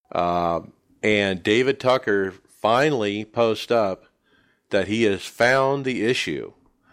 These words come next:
He said, "This is what it is. Basically, if you're out of the car and the replay is not playing at a normal speed and the spotter tries to make noise,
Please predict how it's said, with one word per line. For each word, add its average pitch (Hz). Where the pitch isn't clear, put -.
He 110
said, 107
"This 117
is 120
what 117
it 113
is. 87
Basically, 131
if 92
you're 98
out 104
of 139
the 151
car 123
and 95
the 92
replay 113
is 92
not 120
playing 139
at 107
a 104
normal 127
speed 104
and 135
the 107
spotter 120
tries 117
to 113
make 107
noise, 104